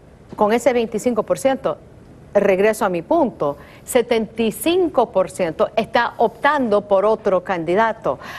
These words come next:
Ahora, ¿por qué? Porque yo creo que a estas alturas la gente está di-, no está enfocando claramente, no es el día que uno dice, "Hoy es el día que tú vas a las u-, a la urna, por quién verdaderamente vas a votar".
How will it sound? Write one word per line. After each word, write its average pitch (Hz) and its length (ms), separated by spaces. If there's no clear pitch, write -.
Ahora, 226 300
¿por 214 260
qué? 359 360
Porque 240 260
yo 247 140
creo 262 220
que 254 100
a - 20
estas 220 240
alturas 208 460
la 214 120
gente 247 300
está 226 320
di-, 220 220
no 294 140
está 349 180
enfocando 254 720
claramente, 226 560
no 240 100
es 311 120
el 294 160
día 262 260
que 254 80
uno 226 160
dice, 202 260
"Hoy 320 240
es 320 100
el 277 120
día 254 180
que 214 100
tú 233 180
vas 220 180
a 208 80
las 170 320
u-, 214 240
a 196 80
la 185 160
urna, 185 420
por 214 180
quién 277 320
verdaderamente 202 720
vas 185 220
a - 20
votar". 160 460